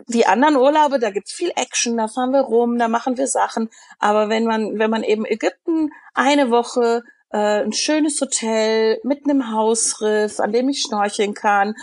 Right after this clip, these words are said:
vielleicht noch ein paar Rutschen, Aquaparks gibt's ja ganz viele in Ägypten. Das hätte ich mir vor zwanzig Jahren auch nicht gedacht, dass das mal irgendwie das Ding ist. Aber für die Kinder ist das Wahnsinn.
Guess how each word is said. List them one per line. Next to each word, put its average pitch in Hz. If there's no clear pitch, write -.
vielleicht 294
noch 277
ein 277
paar 277
Rutschen, 220
Aquaparks 214
gibt's -
ja 214
ganz 208
viele 226
in 196
Ägypten. 208
Das 214
hätte 226
ich 220
mir 233
vor 226
zwanzig 226
Jahren 226
auch 240
nicht 277
gedacht, 214
dass 196
das 190
mal 190
irgendwie 196
das 208
Ding 226
ist. 170
Aber 202
für -
die 202
Kinder 302
ist -
das -
Wahnsinn. 247